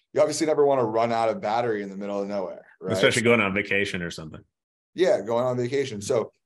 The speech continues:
Speaker 1: Tesla has designed a, a pretty robust charging network. Um, but as more and more electric vehicles come online, you know, there's larger and larger lines. So having, uh,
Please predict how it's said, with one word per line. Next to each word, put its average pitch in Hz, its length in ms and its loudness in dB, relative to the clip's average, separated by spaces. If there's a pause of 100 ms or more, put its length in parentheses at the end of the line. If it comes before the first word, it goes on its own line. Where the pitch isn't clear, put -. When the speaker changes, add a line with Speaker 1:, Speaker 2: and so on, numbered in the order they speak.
(120)
Speaker 1:
Tesla 160 420 0
has 120 180 -6
designed 113 760 -6
a, 110 240 -8
a 107 40 -6
pretty 170 320 -6
robust 123 640 2
charging 123 400 -2
network. 92 500 -6 (360)
Um, 104 360 -4
but 120 120 -2
as 123 240 0
more 127 380 2
and 123 140 -4
more 120 380 0
electric 113 360 -4
vehicles 110 420 -4
come 104 200 -8
online, 104 760 -2 (460)
you 107 80 -4
know, 107 60 0
there's 101 180 -2
larger 98 420 -2
and 98 120 -8
larger 98 320 -6
lines. 95 500 -4
So 104 380 -2 (560)
having, 156 560 -2 (200)
uh, 113 520 2